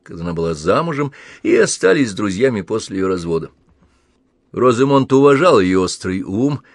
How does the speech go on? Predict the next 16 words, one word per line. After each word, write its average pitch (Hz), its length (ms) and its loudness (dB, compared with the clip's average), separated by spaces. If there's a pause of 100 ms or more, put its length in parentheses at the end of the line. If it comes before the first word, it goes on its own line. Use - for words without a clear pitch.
(280)
и 233 180 -4
всегда 131 540 0
спрашивал 120 720 0
ее 127 140 0
совет 101 680 0
в 90 60 -6
особо 98 300 -4
сложных 98 500 -6
ситуациях 92 720 -4
на 87 80 -10
переговорах. 87 600 -10 (500)
Они 226 440 4
часто 190 500 0
обедали 139 440 2
вместе, 95 600 -4
иногда 92 360 -2